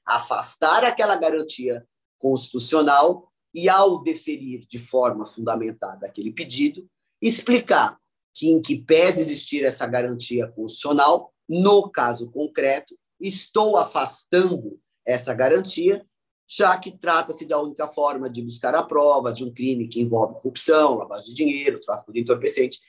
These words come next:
e fundamenta essa decisão. Então, vejam como é muito importante, né, se conhecer esses meios de obtenção de prova, e volto a dizer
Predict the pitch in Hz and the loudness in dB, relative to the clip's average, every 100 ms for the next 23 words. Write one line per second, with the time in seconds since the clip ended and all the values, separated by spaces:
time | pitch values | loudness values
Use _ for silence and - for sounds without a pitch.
0 | _ 165 170 - 165 175 180 151 127 127 | _ -4 -4 0 2 4 4 4 2 0
1 | - - _ _ _ _ 135 131 139 131 | -6 -16 _ _ _ _ 2 2 -2 -4
2 | 127 135 117 113 143 175 123 156 180 190 | -4 -4 -4 0 2 2 4 6 6 4
3 | 202 - _ _ _ 180 180 180 180 190 | -2 -10 _ _ _ 0 2 2 2 2
4 | 220 254 - 202 175 160 151 131 131 - | 2 0 -2 -6 -4 -4 -2 -6 -6 -12
5 | - _ _ _ _ _ _ _ - 131 | -18 _ _ _ _ _ _ _ -12 -10
6 | - _ - 131 - 196 196 180 180 202 | -12 _ -8 -6 2 4 6 6 4 4
7 | 208 226 214 170 160 156 151 139 131 135 | 4 4 -4 -2 0 2 0 -2 -2 -4
8 | 131 123 120 143 - 120 127 160 170 120 | -2 -4 -4 -4 2 4 4 2 -2 -2
9 | 127 120 120 123 131 147 - - | 4 4 4 0 -4 -4 0 -2